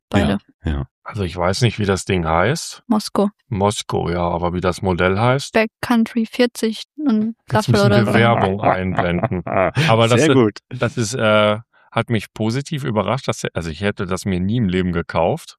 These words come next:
Speaker 2: Ja.
Speaker 3: Und da kann man von den Seiten das aufmachen. Man macht's nicht von oben auf, sondern man kann links und rechts aufmachen und steckt es dann quasi so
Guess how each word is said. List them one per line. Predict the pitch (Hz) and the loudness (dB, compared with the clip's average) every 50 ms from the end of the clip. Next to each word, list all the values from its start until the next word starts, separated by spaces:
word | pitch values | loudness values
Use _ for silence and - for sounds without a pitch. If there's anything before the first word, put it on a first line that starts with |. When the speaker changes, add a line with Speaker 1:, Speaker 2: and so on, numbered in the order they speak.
| _ | _
Speaker 2:
Ja. | - 139 117 90 90 117 131 - _ _ _ _ _ _ _ - | 2 4 4 4 2 0 -4 -6 _ _ _ _ _ _ _ -4
Speaker 3:
Und | 101 95 95 95 95 92 92 92 92 92 95 92 - - - - - - - _ _ _ _ | -2 0 2 2 2 2 2 2 2 0 0 -2 -4 -8 -12 -14 -18 -20 -20 _ _ _ _
da | - 92 | -6 -6
kann | - - 110 104 | -4 -2 -2 0
man | 104 110 110 110 110 113 113 - _ _ _ _ _ _ | 2 2 2 2 0 0 -2 -6 _ _ _ _ _ _
von | - - - 113 104 101 | -20 -6 -4 -2 0 2
den | 101 95 92 | 2 0 0
Seiten | 85 87 104 123 165 208 - - 95 | 0 0 0 2 2 0 -2 -4 -4
das | - - - - | -4 -4 -8 -8
aufmachen. | - - 82 78 - 92 90 82 90 | -8 -8 -8 -6 -6 -6 -6 -6 -6
Man | 92 101 | -6 -6
macht's | 113 120 - - | -6 -6 -4 -4
nicht | 117 110 - | -4 -4 -2
von | - - 95 87 | -4 -6 -6 -4
oben | - 117 135 151 165 | -4 -4 -4 -4 -2
auf, | 76 78 80 - | -4 -4 -4 -2
sondern | - 110 101 101 | -2 0 0 0
man | 101 - | 0 0
kann | - 110 104 | 0 0 0
links | 107 120 156 180 - | 2 0 0 2 2
und | 147 127 110 - | 2 2 2 2
rechts | 120 127 - - | 0 0 0 -2
aufmachen | - - 107 117 120 - 147 151 160 160 - 190 165 | -2 0 0 0 0 -2 -4 -4 -4 -4 -4 -4 -4
und | 127 107 104 | -4 -4 -6
steckt | - - - 135 - _ | -4 -4 -6 -6 -6 _
es | - - | -16 -8
dann | - 123 110 107 | -6 -6 -6 -6
quasi | - - 117 113 107 110 110 | -4 0 0 0 2 0 -2
so | 107 101 107 104 104 104 104 104 104 | -2 0 0 2 4 4 4 4 2